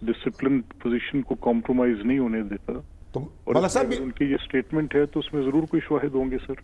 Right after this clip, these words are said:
Speaker 2: तो बाजवा साहब की और फैज़ हमीद साहब की जो relationship है, उसको आप कैसे देखते हैं?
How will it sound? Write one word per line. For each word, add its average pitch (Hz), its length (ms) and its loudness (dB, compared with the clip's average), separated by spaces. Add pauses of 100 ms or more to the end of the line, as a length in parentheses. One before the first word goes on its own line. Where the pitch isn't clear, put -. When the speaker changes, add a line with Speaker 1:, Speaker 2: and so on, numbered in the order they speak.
Speaker 2:
तो 170 80 4
बाजवा 151 460 4
साहब 190 260 6
की 202 320 4
और 190 120 8
फैज़ 156 300 6
हमीद 175 280 4
साहब 180 220 4
की 196 160 -2
जो 165 220 6
relationship 156 720 2
है, - 320 -2 (500)
उसको 190 260 -2
आप 226 240 4
कैसे 226 260 6
देखते 147 360 2
हैं? 95 160 -6